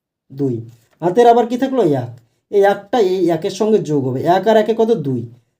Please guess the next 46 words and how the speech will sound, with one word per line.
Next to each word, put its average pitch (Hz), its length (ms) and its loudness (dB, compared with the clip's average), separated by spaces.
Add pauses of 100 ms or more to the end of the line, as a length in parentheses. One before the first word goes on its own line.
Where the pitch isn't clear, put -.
(120)
চার 170 160 -2 (100)
থেকে 214 220 0
যদি 185 180 2
দুই 151 200 2
বাদ 160 180 2
দাও, 208 240 -2
থাকছে - 340 -10
কত? - 180 -8 (320)
দুই। 120 180 -16 (1600)
এবার 226 140 2
এই 202 160 6
অঙ্কটা 240 320 6
দিকে 185 220 4
লক্ষ্য 151 360 0
করো, 156 180 6
এখানে 254 340 4
কি 262 140 2
রয়েছে? 269 220 4
উপরে 226 340 6
দেখো 269 220 6 (300)
ছোট 208 220 0
রয়েছে, 262 340 2
নিচে 214 260 2
আমাদের 240 220 2
কি 254 80 -4
রয়েছে? 254 200 0
বড়। 160 260 2 (640)
কিন্তু 262 200 2
এই 208 200 8
বিয়োগটার 247 360 2
ক্ষেত্রে 262 280 2
দেখো, 262 200 4
উপরে 247 300 4
বড় 214 240 8
ছিল, 269 200 4
নিচে 247 260 4
ছোট 240 200 0
ছিল। 226 220 4
যখন 214 260 4
আমাদের 240 240 4
উপরে 247 300 4
বড় 208 200 8
থাকবে, 220 280 6
যেটা 214 200 6
দেওয়া 175 240 8
রয়েছে, 208 360 8